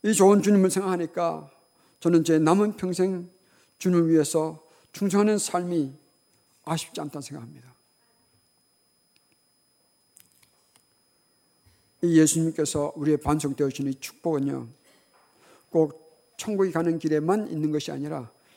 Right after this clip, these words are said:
이 세상에서부터 시작되는 거예요. 죽음 후에까지 이어갑니다. 한국에서 배운 단어들이 많은데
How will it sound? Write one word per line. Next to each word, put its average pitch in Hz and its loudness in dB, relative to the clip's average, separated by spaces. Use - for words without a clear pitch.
이 170 2
세상에서부터 143 0
시작되는 151 -6
거예요. 117 -16
죽음 165 6
후에까지 147 4
이어갑니다. 131 -2
한국에서 185 2
배운 175 4
단어들이 160 2
많은데 135 -4